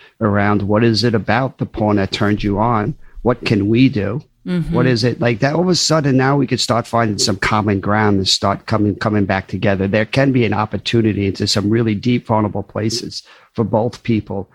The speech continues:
Speaker 1: in this conversation. That's what I love about gas pedals and brakes, right? It gets to its really core places in the self that, you know, often are not discussed. And that's the opportunity here for everyone listening.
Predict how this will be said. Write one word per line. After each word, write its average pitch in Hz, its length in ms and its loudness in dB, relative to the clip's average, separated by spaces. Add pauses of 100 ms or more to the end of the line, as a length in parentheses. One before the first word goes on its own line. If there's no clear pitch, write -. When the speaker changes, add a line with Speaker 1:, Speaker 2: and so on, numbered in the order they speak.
(180)
Speaker 1:
in 117 160 4
this 101 160 0
conversation. 101 720 -4
That's 139 260 0
what 151 80 2
I 127 60 2
love 117 240 0
about 101 300 0
gas 101 260 0
pedals 95 340 0
and 90 140 -2
brakes, 95 460 -6 (360)
right? 110 160 2
It 104 140 -2
gets 143 300 0
to - 140 0
its - 240 0
really 123 460 2
core - 460 0
places 117 640 0
in 98 100 2
the 98 60 -2
self 120 560 -2 (280)
that, 110 260 0
you 123 120 2
know, 110 380 2 (240)
often 127 340 2
are 101 80 0
not 110 300 0
discussed. - 580 -2
And 98 120 2
that's 113 180 0
the 113 140 2
opportunity 101 600 -2
here 98 280 -10
for - 100 -10
everyone 98 340 -6
listening. 95 380 -4